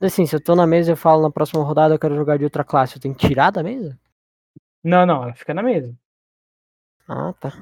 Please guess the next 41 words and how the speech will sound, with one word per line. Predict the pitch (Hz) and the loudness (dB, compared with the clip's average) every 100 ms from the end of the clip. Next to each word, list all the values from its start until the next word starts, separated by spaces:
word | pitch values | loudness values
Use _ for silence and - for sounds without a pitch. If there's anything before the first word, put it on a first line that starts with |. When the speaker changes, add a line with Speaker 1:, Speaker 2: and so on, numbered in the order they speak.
| - | -16
Speaker 2:
As | 156 - | -16 -8
cartas | 139 135 | -8 -6
ficam | 165 | -8
na | 185 | -6
mesa, | 226 170 | -4 -6
tu | 131 | -6
só | 143 | -8
não | 143 | -6
pode | 131 139 156 | -6 -4 -4
usar | 151 175 | 2 4
ela | 170 175 180 | 4 2 -2
se | - | -6
não | 208 185 | -8 -6
for | 208 | -6
da | 202 | -6
classe | 190 190 180 | -2 -2 -4
que | - | -10
tu | |
escolheu. | 214 - 214 131 - | -10 -6 -6 -6 -4
Speaker 1:
Ah, | 180 | -2
tu | |
não | 156 | -2
pode | 139 160 175 | 0 0 0
usar. | 185 139 160 160 _ _ - _ | -4 2 2 2 _ _ -20 _
Entendi. | - 175 | -4 -2
Speaker 2:
Isso, | 127 135 | -2 -4
é. | 139 131 - _ | -6 -8 -12 _
Tipo, | 156 156 | -2 2
ah, | 165 | 2
quero | 160 156 | 2 0
ba-, | 156 156 - | 4 2 2
tu | |
escolheu | - 165 165 | -2 2 2
a | 165 | 2
casa | 165 165 | 0 0
alienígena | 170 160 156 175 185 190 | 0 0 -2 -4 -4 -6
e | 190 | -8
tu | - | -2
quer | 190 | -2
atacar | 185 156 - 180 | 0 -2 0 -2
com | 185 190 185 180 175 | -2 -6 -6 -6 -8